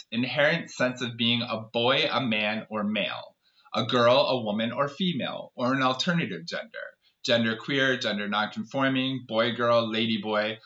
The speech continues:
which may or may not correspond to a person's sex assigned at birth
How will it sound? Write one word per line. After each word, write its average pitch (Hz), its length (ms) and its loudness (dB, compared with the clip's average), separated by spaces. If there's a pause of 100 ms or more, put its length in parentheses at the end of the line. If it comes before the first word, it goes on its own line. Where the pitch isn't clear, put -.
which 131 240 -2
may 151 140 2
or 156 140 2
may 143 200 0
not 127 320 2
correspond 120 600 0
to 117 100 -4
a 101 60 -4
person's 110 440 -6
sex 113 260 0
assigned 113 400 -2
at 123 200 0
birth 87 280 -2